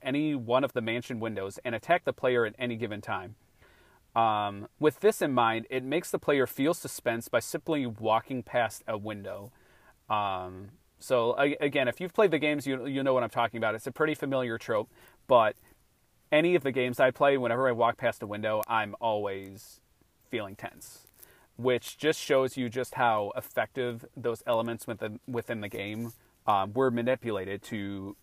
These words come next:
make us feel that way. Um, so despite all the terrifying moments in the game, the horror elements only add to the enjoyment levels of the players who are playing the game.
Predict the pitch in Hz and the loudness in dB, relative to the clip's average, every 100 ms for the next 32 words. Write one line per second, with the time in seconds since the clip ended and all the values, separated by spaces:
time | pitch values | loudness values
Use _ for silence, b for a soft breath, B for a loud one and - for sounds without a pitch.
0 | _ 123 120 113 - - 107 98 - 71 | _ -2 0 -2 -4 -6 -6 -6 -10 -14
1 | 71 - b b b b _ _ _ _ | -16 -20 b b b b _ _ _ _
2 | - - 123 110 104 95 95 104 _ b | -20 -8 0 0 0 -4 -10 -16 _ b
3 | b - 175 165 139 156 - 185 262 247 | b 8 10 10 8 -4 4 6 8 6
4 | 196 - 160 165 165 143 139 131 113 120 | 6 4 4 6 6 6 4 0 0 0
5 | 127 - - 120 127 120 - 98 113 139 | -2 -6 -8 -4 -2 -4 -6 -8 -6 -6
6 | 160 b b b b _ _ 123 143 139 | -8 b b b b _ _ -6 0 2
7 | 139 135 - - _ _ - 196 202 160 | 2 0 -4 -16 _ _ 6 8 8 6
8 | 131 123 117 113 113 - - 151 170 151 | 6 6 6 2 -4 -8 -2 2 2 0
9 | - 135 143 131 - 123 113 110 123 127 | 2 4 6 6 2 -4 -4 -2 0 0
10 | 110 104 107 101 107 - 123 110 - 147 | -2 -2 -2 -2 -6 -4 -2 -2 -2 2
11 | 131 98 98 107 - - - 131 120 120 | 2 0 -4 -10 -18 -20 -6 0 0 2
12 | 123 110 - 160 131 98 98 90 | 4 4 2 0 0 -4 -12 -14